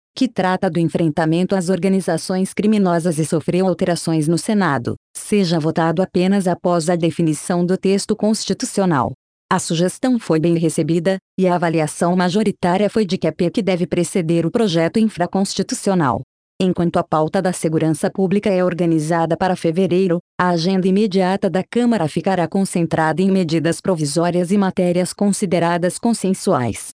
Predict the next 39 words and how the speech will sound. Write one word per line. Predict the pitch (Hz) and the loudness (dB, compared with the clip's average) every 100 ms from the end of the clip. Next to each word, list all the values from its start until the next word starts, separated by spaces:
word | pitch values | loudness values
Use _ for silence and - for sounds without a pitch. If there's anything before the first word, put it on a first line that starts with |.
| _ _ _ | _ _ _
Mota | 196 190 196 | 0 0 0
informou | 147 190 185 180 202 | 0 2 2 0 0
que | 165 | -2
a | |
casa | 143 202 202 196 | 0 2 2 0
deve | 165 156 170 | 0 0 0
votar | 180 - 190 185 | 0 0 0 0
já | 165 | 0
na | 160 156 | 0 0
próxima | 180 175 - 147 | 0 -2 0 0
semana | - 185 185 196 | 0 0 0 0
duas | 151 180 175 160 | 0 2 2 2
M | 180 170 | 0 0
Ps, | 156 175 151 - - _ | 0 -2 -2 -6 -18 _
a | 202 | -2
do | 196 | 0
gás | 180 180 170 | 0 0 0
do | 185 | -4
povo | - 185 190 196 | 0 0 2 2
e | |
a | 196 | 0
que | - 160 | -2 -2
trata | 185 185 190 180 | 0 0 0 0
do | |
alívio | 170 190 175 175 | 2 0 0 0
financeiro | 202 208 185 175 170 | 2 0 0 -2 0
e | 190 | 0
da | 170 | 0
renegociação | 175 180 160 165 - 160 - 175 | 0 0 2 0 0 -2 -2 -2
de | 170 185 | -2 -2
dívidas | 185 208 190 190 180 | 0 0 2 2 0
de | 175 | -2
produtores | - 214 - - 165 143 143 | -2 0 0 0 0 2 -2
rurais | - 214 180 175 | 0 2 2 0
afetados | 180 180 - 180 180 185 - | 0 -2 0 0 0 -2 -2
por | 214 | 0
eventos | 220 160 170 170 202 | 0 2 2 2 -2
climáticos | - 165 165 180 - 185 165 | 0 0 2 0 -2 -2 0
extremos. | 196 - - 139 127 98 - | 0 -2 -2 0 0 -2 -6